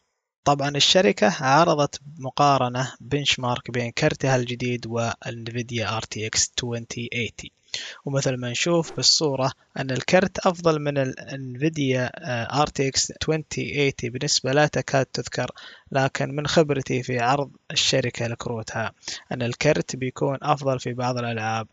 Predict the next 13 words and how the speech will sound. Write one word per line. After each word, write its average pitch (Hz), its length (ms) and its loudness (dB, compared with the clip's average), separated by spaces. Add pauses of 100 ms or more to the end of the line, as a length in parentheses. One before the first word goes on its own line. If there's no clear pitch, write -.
(280)
والبعض 139 420 0
الآخر 123 400 -2
بيتعادل، 117 720 -4 (280)
والألعاب 123 600 -2
أخرى 113 420 -4 (260)
بيخسر. - 520 -6 (560)
لكن 185 300 4
الصراحة 165 480 4
ما 160 140 4
توقعت 147 460 2
أن 131 120 -4
الشركة 139 480 2
بتقدم 131 520 0